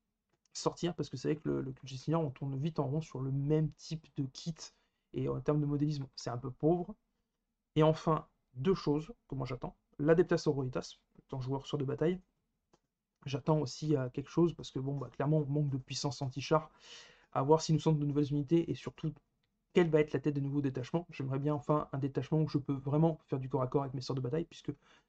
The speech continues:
les sœurs de bataille ne sont pas une armée de tir, mais une armée de corps à corps, ne nous mentons pas. En tout cas, pour les vieux joueurs, vous savez de quoi je parle. Et enfin, ce codex un peu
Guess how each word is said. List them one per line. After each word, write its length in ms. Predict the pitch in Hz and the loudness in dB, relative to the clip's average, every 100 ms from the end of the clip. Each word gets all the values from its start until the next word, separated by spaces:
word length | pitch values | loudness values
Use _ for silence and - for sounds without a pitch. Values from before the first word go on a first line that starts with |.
| - | -10
les 80 | |
sœurs 160 | 127 151 | 2 6
de 60 | 147 | 6
bataille 240 | 143 151 | 6 4
ne 80 | 147 | 4
sont 160 | - - | -4 2
pas 140 | 156 | 4
une 160 | 156 147 | 6 4
armée 160 | 135 | 2
de 100 | 135 | 0
tir, 220 | 131 - 143 - | -2 0 -2 2
mais 240 | 147 156 | 6 8
une 100 | 165 | 8
armée 220 | 143 131 135 | 4 2 0
de 40 | |
corps 140 | 135 | -2
à 60 | 117 | -2
corps, 200 | - 165 | 0 2
ne 80 | 156 | 2
nous 120 | 147 | 2
mentons 260 | 143 131 131 | 0 -2 -2
pas. 240 | 165 - _ - _ | -2 -2 _ -20 _
En 60 | - | -2
tout 40 | |
cas, 40 | 151 | -2
pour 160 | 147 | 0
les 60 | 147 | -4
vieux 220 | 135 170 | 2 2
joueurs, 260 | 170 160 165 | 4 4 4
vous 80 | 131 | 0
savez 180 | 135 | -4
de 80 | 139 | -2
quoi 140 | 131 123 | -2 -4
je 80 | |
parle. 280 | - 160 196 202 _ _ _ - | -2 -2 -2 -6 _ _ _ -4
Et 60 | |
enfin, 420 | 127 - 175 196 - | -4 2 2 2 -6
ce 160 | - 143 | -8 -6
codex 400 | 135 135 170 - | -2 -2 -2 -4
un 60 | |
peu 200 | 127 185 | 0 2